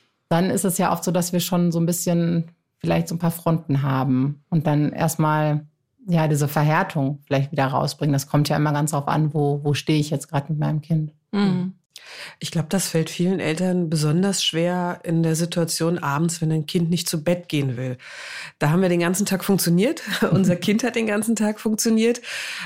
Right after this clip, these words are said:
Speaker 3: Ähm, und wir wünschen uns natürlich ein bisschen mehr Ruhe. Und unser Kind entdeckt vielleicht genau in diesem Moment sein Bedürfnis nach, ähm, ja, Verbundenheit und möchte unbedingt gern noch drei bis fünf Stunden mit uns kuscheln. Welche Tipps kannst du denn unseren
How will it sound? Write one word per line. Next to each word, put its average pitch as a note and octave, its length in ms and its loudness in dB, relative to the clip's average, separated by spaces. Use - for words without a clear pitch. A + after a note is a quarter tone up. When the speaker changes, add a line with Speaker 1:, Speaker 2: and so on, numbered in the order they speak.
Speaker 3:
Ähm, F#3 240 0
und F3 160 0
wir F#3+ 100 4
wünschen A3+ 200 4
uns G#3+ 100 0
natürlich G#3+ 280 2
ein G#3 40 0
bisschen A3 300 2
mehr G3 180 4
Ruhe. F3 800 2
Und D#3 280 -2
unser E3 240 0
Kind G#3 500 0
entdeckt F#3+ 540 -2
vielleicht F#3 360 0
genau F3 300 2
in F3+ 120 2
diesem G#3 240 2
Moment G3 420 2
sein F3 220 0
Bedürfnis F#3 600 0
nach, F3+ 380 0
ähm, E3+ 240 0
ja, E3+ 140 0
Verbundenheit G#3 920 2
und F#3 100 2
möchte G3+ 300 2
unbedingt G3+ 400 2
gern F#3+ 200 2
noch F#3+ 160 0
drei F3 240 0
bis G3 160 -2
fünf G3+ 200 0
Stunden G3 280 0
mit F#3+ 160 0
uns - 240 -4
kuscheln. G3+ 540 2
Welche E3+ 600 0
Tipps - 340 -2
kannst G3 320 0
du G3+ 60 -2
denn F#3 280 0
unseren F3 680 0